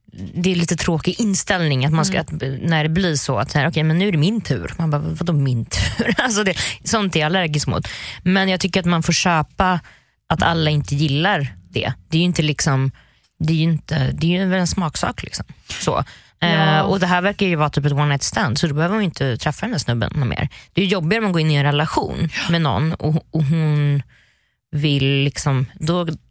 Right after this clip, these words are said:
Speaker 1: om det är väldigt viktigt för henne, då får hon kanske hitta en <laughs> annan kille då liksom som gillar det. Så.
Speaker 2: Ja.
Speaker 1: Men jag, jag tycker att, men jag vet inte, det där är väl, som sagt, det är väl en smaksak,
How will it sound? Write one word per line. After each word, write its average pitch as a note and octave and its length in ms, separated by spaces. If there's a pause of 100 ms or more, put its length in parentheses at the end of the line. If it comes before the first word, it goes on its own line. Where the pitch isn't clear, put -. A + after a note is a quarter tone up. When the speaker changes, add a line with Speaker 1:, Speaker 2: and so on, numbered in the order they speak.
(320)
Speaker 1:
om E3+ 200
det D3+ 60
är D#3 60
väldigt D3 300
viktigt G3+ 260
för F#3+ 100
henne, C3+ 180
då D#3 240 (500)
får - 180
hon F#3+ 80
kanske E3 200
hitta D3+ 120
en D3+ 100 (100)
<laughs> - 0 (140)
annan G3 120
kille C3+ 320
då G#2+ 120
liksom D3 320
som D#3 140
gillar F3 240
det. - 200 (460)
Så. - 220 (560)
Speaker 2:
Ja. F#3+ 120
Speaker 1:
Men E3 440
jag, D#3+ 120 (200)
jag E3 180
tycker D#3+ 300
att, - 380 (200)
men F#3+ 200
jag A#3 80
vet F#3+ 140
inte, B3 220
det F3 140
där F3 240
är B3 40
väl, A3 280 (760)
som G3+ 200
sagt, - 380
det G3+ 60
är - 20
väl A3 80
en A3+ 60
smaksak, - 600